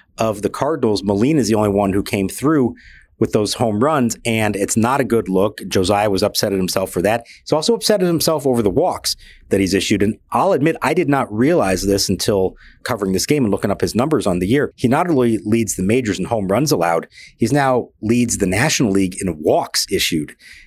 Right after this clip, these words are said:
this year. That is a bad combination, walks and homers. And in this case, both batters that he walked came around to score. One of them came just before one of the home runs.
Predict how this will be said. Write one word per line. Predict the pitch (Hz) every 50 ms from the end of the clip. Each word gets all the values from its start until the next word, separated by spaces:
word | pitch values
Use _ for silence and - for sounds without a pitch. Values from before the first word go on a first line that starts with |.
| - -
this | 95 87 - -
year. | 131 123 107 - - _ - - - _ _ -
That | 95 131 156 156 151 123
is | 110 113
a | 120 113
bad | 101 90 117 110 113 110 107 101 92 95 -
combination, | - - 95 87 92 104 123 131 117 - - 80 80 82 90
walks | 90 90 98 110 113 120 117 - - - - -
and | 92 90
homers. | 87 - - 123 120 113 98 90 90 90 85 - - - - - - - - -
And | 98 95 92
in | 92
this | 98 131 131 -
case, | - - 110 104 98 -
both | - - - - 123 143 156 151 - -
batters | - 113 110 113 113 110 95 -
that | 98 87
he | 87
walked | 82 87 101 120 135 139 - - - - - - - - -
came | - 104 104 95
around | 95 90 87
to | 82
score. | - - - 135 151 147
One | 117 101 101 110 110
of | 104
them | 101 95
came | 90 - 107 92 85
just | - 110 95 - -
before | - - - - 131 123 127 120
one | 101 110 113
of | 113
the | 101 104
home | 95 107 104 101 98
runs. | 104 104 107 110 107 101 -